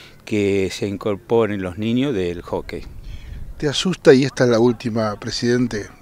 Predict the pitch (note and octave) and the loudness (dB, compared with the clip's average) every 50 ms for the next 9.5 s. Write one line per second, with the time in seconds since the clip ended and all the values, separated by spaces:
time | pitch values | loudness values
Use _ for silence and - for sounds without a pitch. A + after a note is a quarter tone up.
0 | - - B2+ A2+ G#2 G2+ - - - A2 G#2+ A2+ A2 G2+ G2 A2+ C3+ C3 - - | -18 -12 -8 -8 -8 -8 -8 -6 -6 -4 -2 -2 -2 -2 0 0 0 0 0 -2
1 | - B2 A#2+ A2+ G#2 G2+ - G#2+ A2 - - B2 B2+ B2 A#2+ A2 G#2 G#2 G2 - | 0 0 0 0 -2 -4 -6 -6 -6 -2 2 2 4 4 4 2 0 -4 -6 -10
2 | - - A2 - - - - A2+ G#2+ G#2 G#2+ A#2+ B2+ B2 - A#2+ A#2 G#2 G2 F#2+ | -10 -10 -10 -10 -10 -10 -10 -10 -8 -4 0 0 0 0 0 -2 -2 -2 -2 -6
3 | G#2+ A2 A#2 G#2+ G#2 A#2+ B2 - - B2+ A2+ - A#2+ G#2+ A#2+ A2 G#2 D3+ D#3+ D#3 | -6 -6 -6 -4 0 0 0 0 0 -2 -4 -4 -4 -4 -4 -4 -2 -2 -2 -2
4 | C3 - - - - - - - C3+ C3+ B2+ - D#3 D#3 F3 F3+ E3 D3+ C3+ - | -4 -6 -12 -16 -16 -12 -6 -4 -2 -2 0 2 4 4 4 4 4 2 2 2
5 | - F3 D3+ - E3+ D#3 D3+ C3+ C3+ A#2+ C#3 D#3+ - C3+ C#3+ C#3+ A#2 C3 C3 B2 | 2 0 2 4 4 4 6 4 4 2 2 0 0 0 -2 0 2 0 2 2
6 | C#3 C3+ C3+ C#3 C3+ C3 B2+ A2+ - - - - - - - - - - - - | 4 4 4 6 6 6 4 4 2 -4 -12 -20 -20 -20 -20 -20 -20 -20 -20 -20
7 | - - - - - D3 C#3+ - - - A3+ A3 G3 D#3 C#3 C3 A2+ G#2+ A#2+ A2+ | -20 -20 -20 -10 -4 -2 -2 -2 0 2 4 6 6 6 6 2 2 2 0 0
8 | G#2 - F3 E3+ D3+ C3+ A#2+ A#2 A#2+ D3 D#3 C#3+ C3+ B2+ A#2 A#2 - - E3+ F3+ | 4 4 4 6 6 4 2 0 0 2 2 2 2 2 2 2 4 6 6 6
9 | F3+ F3 A#2 B2 B2+ A#2 A2+ - D#3 | 6 2 -4 -4 -2 -2 0 2 0